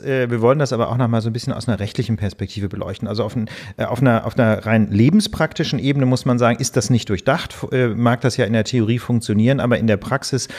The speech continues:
äh, der Tests eben nicht. Wir sagen später noch ein bisschen was zu, äh, Erfahrungen, die HörerInnen noch mit diesen Tests gemacht haben. Ähm, aus einer, aus einer juristischen Perspektive muss man sagen,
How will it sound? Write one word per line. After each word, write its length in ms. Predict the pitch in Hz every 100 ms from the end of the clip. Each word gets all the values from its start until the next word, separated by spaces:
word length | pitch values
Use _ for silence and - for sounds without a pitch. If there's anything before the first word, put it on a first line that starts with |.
| - 110
äh, 120 | 127
der 160 | 120 104
Tests 300 | 127 127 -
eben 160 | 113
nicht. 280 | 117 139 -
Wir 220 | 123 117 120
sagen 280 | 117 113 117
später 260 | - 113 113
noch 140 | 107
ein 60 | 107
bisschen 260 | 110 120
was 180 | 110 107
zu, 160 | - 107
äh, 360 | - - 120 110
Erfahrungen, 520 | - 117 123 123 120
die 120 | 110
HörerInnen 540 | 120 123 113 120 113
noch 160 | 107 101
mit 140 | 104
diesen 200 | 104 101
Tests 260 | 98 135 -
gemacht 280 | 123 120 -
haben. 180 | 110 107 - - -
Ähm, 360 | - 120 117 113 -
aus 180 | 139
einer, 180 | 131 113
aus 140 | 135 135
einer 100 | 110
juristischen 460 | 113 170 226 170
Perspektive 480 | 151 139 143 143 131
muss 180 | 127 -
man 160 | 117
sagen, 380 | 110 107 107 110